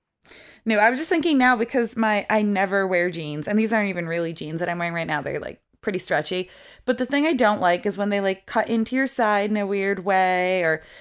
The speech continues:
they just can get sometimes a little uncomfortable. And where was I recently that someone unbuttoned their pants? I don't, I don't remember, but it was,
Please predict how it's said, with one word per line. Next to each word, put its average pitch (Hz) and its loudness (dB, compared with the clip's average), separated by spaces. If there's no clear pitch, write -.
they 269 2
just 277 0
can 277 0
get 262 -2
sometimes 233 0
a 285 -2
little 285 2
uncomfortable. 240 2
And 240 2
where 392 -2
was 277 -2
I 277 4
recently 185 -2
that 170 -6
someone 190 -4
unbuttoned 185 -4
their 151 -2
pants? 190 -8
I 254 -4
don't, 285 -2
I 254 0
don't 262 2
remember, 220 2
but 214 2
it 269 4
was, - -4